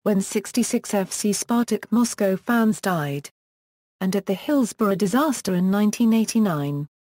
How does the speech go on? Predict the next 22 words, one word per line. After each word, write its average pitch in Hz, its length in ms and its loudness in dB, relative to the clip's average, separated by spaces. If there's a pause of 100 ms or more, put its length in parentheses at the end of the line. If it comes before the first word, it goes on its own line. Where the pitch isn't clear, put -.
when 196 180 0
ninety-six 202 640 0
Liverpool 180 540 -2
fans 214 500 0
were 202 100 0
crushed - 400 -4
to 233 100 0
death 196 340 0
in 185 100 2
an 190 140 2
overcrowded 220 640 0
terrace. 160 600 -2 (680)
In 185 160 0
confined 214 520 0
spaces, 185 680 -2 (240)
people 214 320 0
push - 360 -4
and 175 160 0
lean 202 220 2
against 196 480 0
each - 220 -6
other. 147 340 -4